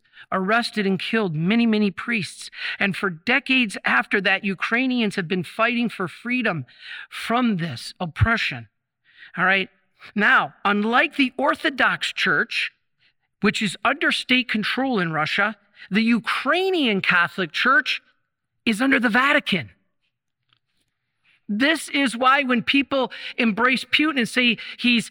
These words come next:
he's so in favor of the church, you gotta be careful here.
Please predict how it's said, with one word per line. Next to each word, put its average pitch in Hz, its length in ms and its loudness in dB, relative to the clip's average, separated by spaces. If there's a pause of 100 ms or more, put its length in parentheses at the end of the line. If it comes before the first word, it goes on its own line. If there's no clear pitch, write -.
(140)
he's 247 240 0
so 302 260 0
in 285 120 0
favor 269 340 2
of 226 80 0
the 220 100 -2
church, - 380 0
you 208 80 -4
gotta 226 240 2
be 233 140 0
careful 320 460 2
here. 156 280 -4